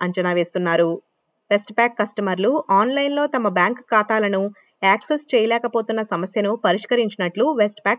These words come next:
తెలిపింది. నిన్న రాత్రి మొబైల్ యాప్ మరియు వెబ్సైట్ అంతరాయమైనందుకు బ్యాంక్ క్షమాపణలు చెప్తూ, ఈ రోజు ఉదయం ఐదు గంటల నుండి వినియోగదారులు తమ ఖాతాలను మళ్లీ యాక్సెస్ చేసుకోగలుగుతున్నారని చెప్పింది.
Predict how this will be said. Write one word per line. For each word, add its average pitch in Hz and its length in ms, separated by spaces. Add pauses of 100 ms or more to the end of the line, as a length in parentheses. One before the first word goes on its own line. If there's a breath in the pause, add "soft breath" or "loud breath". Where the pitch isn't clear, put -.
తెలిపింది. 175 600 (340)
నిన్న 196 180
రాత్రి 185 540
మొబైల్ 190 420
యాప్ 196 200 (360)
మరియు 196 460 (100)
వెబ్సైట్ 294 460
అంతరాయమైనందుకు 190 1160
బ్యాంక్ 190 340
క్షమాపణలు 196 680
చెప్తూ, 240 440 (320 soft breath)
ఈ 254 120
రోజు 311 260
ఉదయం 240 420
ఐదు 180 180
గంటల 190 300
నుండి 185 520
వినియోగదారులు 202 800
తమ 196 220
ఖాతాలను 226 540
మళ్లీ 202 340
యాక్సెస్ 180 420
చేసుకోగలుగుతున్నారని 180 1040
చెప్పింది. 175 540